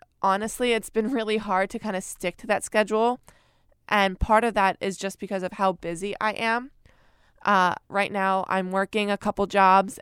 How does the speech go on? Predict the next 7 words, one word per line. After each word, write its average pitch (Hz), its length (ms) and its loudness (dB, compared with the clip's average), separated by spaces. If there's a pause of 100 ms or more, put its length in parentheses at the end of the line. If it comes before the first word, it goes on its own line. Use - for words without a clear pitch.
and 190 140 -2
I'm 185 180 -2
in 190 200 -6
school 190 340 -6
full 220 240 0
time. 247 420 0 (540)
So 208 580 0